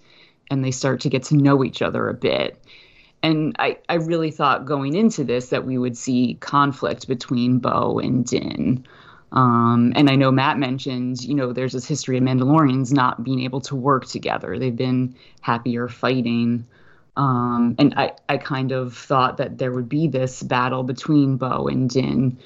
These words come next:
you know, between maybe for the Darksaber, but maybe they'll find a way to work together.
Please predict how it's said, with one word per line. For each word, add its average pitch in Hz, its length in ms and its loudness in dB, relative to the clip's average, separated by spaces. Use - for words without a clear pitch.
you 139 60 0
know, 143 80 6
between 123 760 4
maybe 127 400 4
for 135 240 2
the 127 100 2
Darksaber, 123 840 0
but 135 360 2
maybe 127 720 2
they'll 131 180 4
find 123 360 2
a 131 60 2
way 120 200 2
to 127 100 0
work 131 340 -6
together. 113 800 -2